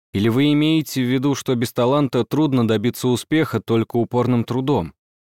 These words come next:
Люди, которых вы видите в книгах и по телевизору, суперуспешные, супербогатые, это люди, обладающие идеальным сочетанием таланта, упорного труда и удачи. Как вы думаете,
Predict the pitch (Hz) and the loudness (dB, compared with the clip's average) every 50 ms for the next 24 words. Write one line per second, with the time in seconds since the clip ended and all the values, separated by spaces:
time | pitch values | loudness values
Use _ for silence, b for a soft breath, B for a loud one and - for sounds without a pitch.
0 | _ _ _ _ _ _ _ - - 107 113 143 190 226 220 160 160 160 - - | _ _ _ _ _ _ _ -8 -2 0 2 2 4 2 2 2 0 0 0 0
1 | 123 113 - 180 190 170 156 120 - 127 123 156 160 147 123 120 156 160 131 123 | 0 0 2 2 2 2 2 0 0 0 2 2 2 2 2 2 0 0 -2 -4
2 | 104 - 110 104 - - - 113 120 139 147 123 120 113 104 - 104 101 - 107 | -4 -4 -4 -4 -4 -4 -2 0 0 2 2 2 0 0 0 0 -4 -4 -2 -4
3 | - - - 95 95 95 120 156 156 135 135 123 120 113 107 92 78 76 - - | -4 -4 -2 -2 -2 0 0 0 2 2 0 0 2 0 0 -2 -4 -8 -6 -4
4 | 110 95 - 92 78 69 67 - - - 120 135 139 120 - 110 104 101 98 - | -4 -4 -4 -6 -6 -6 -8 -8 -4 -2 0 0 0 0 -2 -4 -4 -4 -4 -4
5 | - 113 95 - 101 98 95 104 104 104 113 139 147 - - 135 127 120 110 98 | -4 -4 -4 -4 -4 -2 0 0 0 0 0 0 0 0 0 0 2 2 0 -2
6 | - B B B B B 131 151 170 - - 165 156 139 131 143 175 196 175 143 | -4 B B B B B 0 0 0 0 2 2 2 4 4 4 2 2 2 2
7 | 156 156 147 135 123 135 131 123 123 165 170 160 156 156 135 - - - 156 151 | 0 0 2 2 2 0 0 0 0 2 2 2 2 2 0 -2 -2 0 0 0
8 | 143 - 147 147 143 127 123 131 127 127 139 147 143 143 143 143 143 135 - - | 0 -2 -2 -4 -2 -2 0 2 2 2 2 2 2 2 2 2 0 0 -2 -4
9 | 127 - - 120 107 - 123 123 127 127 123 123 123 123 113 - - 107 101 101 | -6 -4 -4 -6 -4 -2 0 0 2 2 2 2 0 0 0 -2 -2 -2 0 0
10 | 104 117 127 131 131 120 - 135 131 - - 123 98 _ - 110 113 110 117 117 | 0 0 0 0 -2 -2 -2 -2 -2 -2 -2 -6 -6 _ -2 0 0 2 2 2
11 | 117 117 110 - 107 101 101 92 92 98 101 98 98 98 95 95 87 - 85 73 | 2 0 0 0 -2 -4 -2 -2 -2 0 0 0 0 0 -2 -4 -6 -6 -8 -8
12 | - - - - _ _ _ _ _ _ _ _ _ _ _ - - 175 190 175 | -8 -10 -12 -14 _ _ _ _ _ _ _ _ _ _ _ -4 -2 -2 0 2
13 | - 190 190 180 156 113 92 87 71 60 71 - - - - | 2 2 2 4 2 0 -2 -4 -8 -10 -12 -12 -12 -14 -14